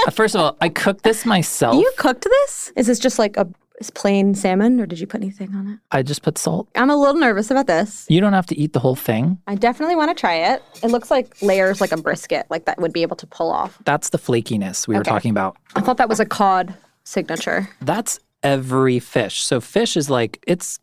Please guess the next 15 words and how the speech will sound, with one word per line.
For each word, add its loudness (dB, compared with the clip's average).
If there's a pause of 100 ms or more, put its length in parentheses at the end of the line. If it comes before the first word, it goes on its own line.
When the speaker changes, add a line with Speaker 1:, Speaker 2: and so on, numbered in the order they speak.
Speaker 1:
muscle, 0 (360)
okay? -2 (100)
It's, -4
like, 0 (220)
you 2
know, 0
flesh -2
that 0
has -2
layers 2 (100)
of 0 (240)
collagen 0 (920)
in 4
between 2
it, 2